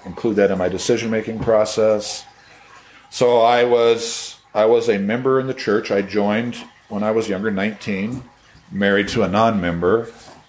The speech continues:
So I kinda know what that's like when you run into not part member families. The irony is, is if you could go back into the seventies, you would never find an article written to a brother about what you do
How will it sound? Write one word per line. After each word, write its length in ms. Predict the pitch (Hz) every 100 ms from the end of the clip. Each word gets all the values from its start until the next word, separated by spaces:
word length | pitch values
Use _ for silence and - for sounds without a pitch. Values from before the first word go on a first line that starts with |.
| - -
So 160 | 113
I 100 | 104
kinda 280 | - 135 147
know 140 | 127
what 120 | 120 117
that's 260 | 107 -
like 280 | 113 117 113
when 80 | 92
you 140 | 90
run 100 | 95
into 240 | 90 87 85
not 220 | 95 -
part 200 | 104 92
member 200 | 87 87
families. 680 | - 98 87 85 85 - -
The 100 | 107 -
irony 460 | 107 143 131 90 82
is, 380 | 90 98 90
is 360 | 87 87 - - -
if 300 | 92 - -
you 140 | 110
could 180 | 113 127
go 140 | 120
back 340 | 110 104 107 101
into 160 | 92
the 140 | 90 90
seventies, 680 | - 107 104 87 85 90 104
you 80 | 92
would 120 | 90
never 260 | 95 95
find 300 | 92 101 95
an 80 | 87
article 540 | 87 95 92 98 87 85
written 320 | 95 90 85
to 220 | - 87
a 40 |
brother 540 | 82 98 98 85 85 90
about 420 | 82 82 85 85
what 200 | 92 -
you 180 | 87 87
do 500 | 98 98 87 85